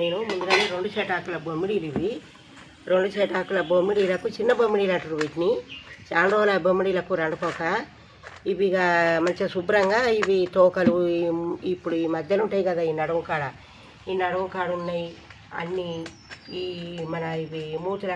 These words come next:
కాడ ఇవి అన్నీ చుంచి శుభ్రంగా చేసిన వీటిని ముందుగానే. ఇగో అన్నీ తీసేసే వరకు రెండు చెటాకుల బొమ్మిడి ఇవి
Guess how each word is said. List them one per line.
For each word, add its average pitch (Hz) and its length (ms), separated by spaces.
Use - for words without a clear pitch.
కాడ 170 160
ఇవి 180 160
అన్నీ 185 180
చుంచి 196 300
శుభ్రంగా 185 500
చేసిన 180 320
వీటిని 165 260
ముందుగానే. 160 420
ఇగో 175 120
అన్నీ 170 340
తీసేసే 190 420
వరకు 175 300
రెండు 185 260
చెటాకుల 175 440
బొమ్మిడి 170 380
ఇవి 175 100